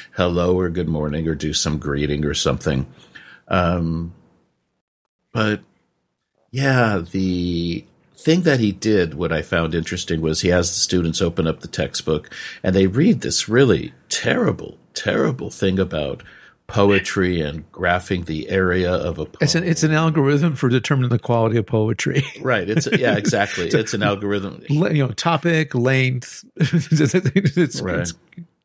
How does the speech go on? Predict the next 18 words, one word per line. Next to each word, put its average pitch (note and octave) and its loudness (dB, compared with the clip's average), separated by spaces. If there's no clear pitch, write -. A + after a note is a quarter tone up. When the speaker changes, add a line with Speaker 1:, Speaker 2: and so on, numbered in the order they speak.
Speaker 1:
And G#2 0
everyone's G#2+ 2
take, F2+ 0
you G2+ -2
know, E2 -4
listening. F2+ -2
And F#2 0
then A#2 2
he B2 0
just - -4
tells F2 0
everybody F#2+ 2
that G#2+ -4
it's - -4
garbage G2+ -4
and F2+ -4
it's - -4
crap. - -4